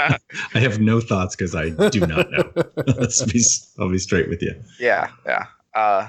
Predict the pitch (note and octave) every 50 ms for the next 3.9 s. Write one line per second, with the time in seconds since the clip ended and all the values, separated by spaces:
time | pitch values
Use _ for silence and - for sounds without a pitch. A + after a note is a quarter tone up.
0 | - _ - - F3 F3 G3 G#3 E3+ G#2+ G2+ _ _ _ _ _ _ _ _ _
1 | _ _ _ _ - C3+ D3 D3+ D3+ C#3+ D3+ D3+ D3+ D#3 D3+ - - - - E3
2 | D3 D3 D3 C#3+ D3 D3 C#3+ C#3 C3 - - C#3 B2 A#2+ C3 A#2+ B2+ C3+ C#3 C3+
3 | C#3 C3+ C3+ C3+ B2+ - A#2 A2 B2 A2+ A#2 B2 C3 B2+ B2+ B2 B2 A#2+